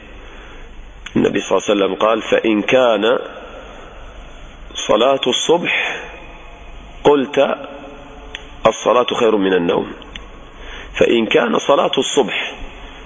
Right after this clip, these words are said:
إيش معنى فإن كان صلاة الصبح؟ أذان الثاني، لأن أذان، الأذان الأول لا يقال أنه أذان لصلاة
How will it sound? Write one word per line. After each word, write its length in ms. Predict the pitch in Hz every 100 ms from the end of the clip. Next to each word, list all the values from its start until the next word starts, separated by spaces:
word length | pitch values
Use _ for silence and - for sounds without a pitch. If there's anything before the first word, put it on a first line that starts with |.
| -
إيش 160 | 131
معنى 220 | 120 104
فإن 200 | 104 110
كان 220 | 104 107 98
صلاة 300 | 104 104 95
الصبح؟ 440 | 92 - 95 - - - - - - - - - - -
أذان 240 | 98 147
الثاني، 480 | 147 - 160 127 -
لأن 280 | - 95 101
أذان، 420 | 104 110 123 120
الأذان 360 | 110 110 113 127
الأول 400 | 139 143 151 139
لا 80 | -
يقال 360 | 139 - 123
أنه 260 | 117 117 120
أذان 220 | 117 117
لصلاة 420 | 110 - 110 113